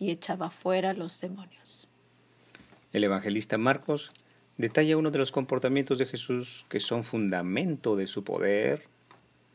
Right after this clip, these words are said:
Speaker 2: de su gracia, de su poder sanador. Marcos detalla que muy de mañana, de madrugada, estando oscuro, salía a un lugar apartado para orar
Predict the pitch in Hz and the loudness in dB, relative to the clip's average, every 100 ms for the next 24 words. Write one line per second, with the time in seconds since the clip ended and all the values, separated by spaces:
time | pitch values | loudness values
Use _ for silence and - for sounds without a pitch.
0 | _ - - 107 101 104 - 143 139 110 | _ -2 0 2 2 2 0 -2 0 0
1 | - 101 110 101 156 - - 104 90 101 | -2 -2 0 2 2 2 0 0 -2 -2
2 | 151 82 - - _ _ - - _ _ | -4 -4 -10 -20 _ _ -8 -8 _ _
3 | _ _ _ _ - 113 120 110 110 139 | _ _ _ _ -2 2 2 2 4 4
4 | 123 117 - 101 101 - 120 180 160 147 | 4 0 0 0 0 -4 0 2 2 0
5 | 123 90 80 73 - _ _ _ - 107 | -2 -4 -8 -10 -16 _ _ _ -6 -2
6 | 95 95 98 123 117 123 - _ _ _ | 0 -2 2 4 4 0 -8 _ _ _
7 | - _ - - 104 107 101 - - 139 | -20 _ -14 -4 -2 2 2 0 0 2
8 | 139 131 131 _ _ - - 98 95 117 | 4 2 0 _ _ -12 -8 -4 0 2
9 | 127 131 123 127 120 117 110 - 95 101 | 2 0 0 4 4 4 0 2 2 2
10 | 101 - _ - _ - 104 92 87 85 | -2 -10 _ -20 _ -4 0 2 0 0
11 | 92 87 90 | 2 2 0